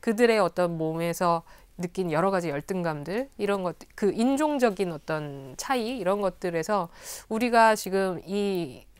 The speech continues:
이 약육강식의 제국주의 시대를 살고 있으면서 여기서 나아가려면 우리 민족의 그 인종도 개량을 해야 된다,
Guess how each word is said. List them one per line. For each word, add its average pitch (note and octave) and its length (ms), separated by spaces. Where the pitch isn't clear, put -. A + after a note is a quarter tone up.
이 G3+ 440
약육강식의 F3 960
제국주의 F#3 560
시대를 F3+ 500
살고 G#3+ 480
있으면서 E3+ 600
여기서 F#3 200
나아가려면 E3+ 840
우리 A#3 340
민족의 F#3 680
그 D#3 240
인종도 A3+ 1040
개량을 A#3 440
해야 A3+ 180
된다, F3 280